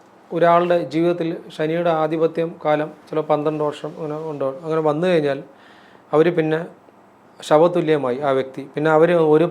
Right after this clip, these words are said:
പ്രവൃത്തിയും ചെയ്യത്തില്ല, "അയ്യോ എനിക്ക് ശനി കാലം, അപാരകാലം, ഒന്നും ചെയ്യാൻ, ഒന്നും ചെയ്യാൻ പറ്റില്ല" എന്നാണ് നശി-, യഥാർത്ഥത്തിൽ ശനി എന്ന് പറയുന്നത് ഒരാളുടെ ജീവിതത്തിൽ വരാൻ വേണ്ടി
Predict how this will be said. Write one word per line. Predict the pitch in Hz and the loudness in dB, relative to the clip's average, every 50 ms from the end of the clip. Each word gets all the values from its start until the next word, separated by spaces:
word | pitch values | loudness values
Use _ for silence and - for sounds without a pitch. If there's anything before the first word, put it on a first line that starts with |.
| - | 2
പ്രവൃത്തിയും | 160 151 151 156 156 156 175 170 | 2 4 4 4 4 2 -2 0
ചെയ്യത്തില്ല, | 147 151 151 151 147 147 143 147 | 2 2 2 4 2 0 -2 -2
"അയ്യോ | 143 143 147 151 | -2 0 0 0
എനിക്ക് | 147 147 143 151 | 0 0 -4 -6
ശനി | 143 - 135 139 143 147 | -4 -4 -4 -2 -2 0
കാലം, | 147 139 135 135 135 | 0 -2 -2 -4 -6
അപാരകാലം, | 135 131 139 143 143 139 135 135 131 135 | -2 -2 -2 0 0 -2 -4 -4 -6 -6
ഒന്നും | 131 131 135 139 131 | -8 -6 -8 -10 -10
ചെയ്യാൻ, | 131 - 131 127 127 127 123 - - | -8 -8 -8 -8 -10 -12 -16 -16 -16
ഒന്നും | - 135 139 139 135 | -14 -10 -10 -12 -8
ചെയ്യാൻ | - 135 135 135 131 | -8 -8 -8 -8 -8
പറ്റില്ല" | 127 127 135 | -10 -10 -10
എന്നാണ് | 143 175 190 190 190 | -12 -10 -10 -10 -6
നശി-, | 175 165 156 - 147 139 - - - - - - - | -8 -8 -6 -6 -10 -10 -10 -18 -20 -20 -20 -6 -2
യഥാർത്ഥത്തിൽ | 131 139 151 170 185 - 208 196 165 180 175 175 175 202 - - - - - - - - - - - - - - - - - | 4 8 8 8 8 6 2 2 2 0 0 0 -2 -2 -6 -14 -20 -20 -20 -20 -20 -20 -20 -20 -20 -20 -20 -20 -20 -12 -2
ശനി | - 147 156 170 202 | 0 2 2 4 6
എന്ന് | 233 226 220 220 | 6 6 6 6
പറയുന്നത് | 208 196 180 170 165 151 151 151 165 - - - - _ _ _ _ _ _ | 4 4 4 2 2 2 2 0 -2 -4 -8 -16 -20 _ _ _ _ _ _
ഒരാളുടെ | 165 156 165 170 175 175 | 0 2 2 4 2 2
ജീവിതത്തിൽ | 170 135 135 156 170 175 175 180 180 170 | -2 0 0 2 2 2 0 0 0 0
വരാൻ | 156 143 139 156 160 160 | 0 2 2 2 0 0
വേണ്ടി | 147 131 123 123 120 127 135 | -2 -4 -6 -6 -8 -10 -12